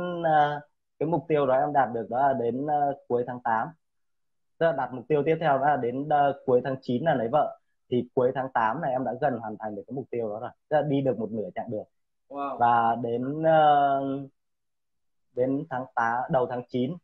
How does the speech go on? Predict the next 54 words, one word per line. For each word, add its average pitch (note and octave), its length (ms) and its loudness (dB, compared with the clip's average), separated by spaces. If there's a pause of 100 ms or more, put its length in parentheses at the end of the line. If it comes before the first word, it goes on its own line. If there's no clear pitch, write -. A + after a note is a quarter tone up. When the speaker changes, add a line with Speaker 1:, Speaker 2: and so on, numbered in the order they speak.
(120)
Speaker 1:
là A2+ 120 0
bắt C3 120 2
đầu A#2 360 0
đã G#2+ 340 -4
chuẩn G#2 200 -2
bị, G#2+ 260 -6 (100)
ờ, A2 280 -2
tức D3 60 -4
là C3 200 2
cũng, B2 320 -10
ờ, C3+ 300 0
đạt B2 200 0
được A2+ 160 -6
một G#2+ 140 -10
nửa G#2 220 -4
mục C3 180 -8
tiêu C3 160 2
để F#2+ 300 -4 (180)
có A2+ 220 -4
tiền A#2+ 300 0
lo A#2 360 -4
trang B2 240 -4
trải F#2 220 -6
cho A#2 80 -10
cái A2+ 120 -14
đám G#2+ 100 -6 (140)
cưới. A2 160 -6 (460)
Và A#2+ 300 0
cái B2 80 -6
đám B2 240 -2
cưới B2 200 2
của F3 60 0
em C3 320 0
thì A#2 260 -6
nó G#2+ 120 -8
cũng G#2+ 200 -12 (480)
khá A#2 140 2
là E3 160 -2
tốn B2 180 -4
kém, A#2+ 180 -4
bởi C3 180 -2
vì A2 240 -4
em C3 320 -2
thì A2 380 -6
ở, A2 100 -16 (600)
là A2 200 -6 (120)
hai C3+ 140 0
vợ C3+ 140 -2
chồng B2 140 0
em B2+ 160 -2
làm B2 160 0
ở F#2+ 80 -10
Sài A2 140 -8
Gòn, G#2 220 -2